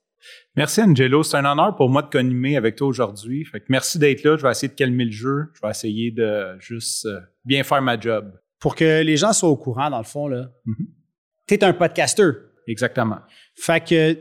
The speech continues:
Speaker 2: Francis, c'était aussi le producteur de l'émission Un Espresso avec Angelo.
Speaker 1: Je le suis plus.
Speaker 2: Et, euh,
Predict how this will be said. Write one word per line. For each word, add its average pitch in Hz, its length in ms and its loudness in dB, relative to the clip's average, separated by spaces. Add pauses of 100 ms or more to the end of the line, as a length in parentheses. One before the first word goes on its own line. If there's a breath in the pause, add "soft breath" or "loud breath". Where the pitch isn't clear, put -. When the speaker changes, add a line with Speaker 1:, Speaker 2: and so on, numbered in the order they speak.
(340)
Speaker 2:
Francis, 185 600 0
c'était 170 280 2
aussi 190 300 2
le 165 120 4
producteur 170 600 0
de 151 80 2
l'émission 143 440 2
Un 147 140 -2
Espresso 139 400 -4
avec 151 180 -2
Angelo. 139 460 -4 (260)
Speaker 1:
Je 120 120 0
le 120 80 0
suis 139 180 0
plus. 220 460 -4
Speaker 2:
Et, 147 240 4
euh, 147 440 2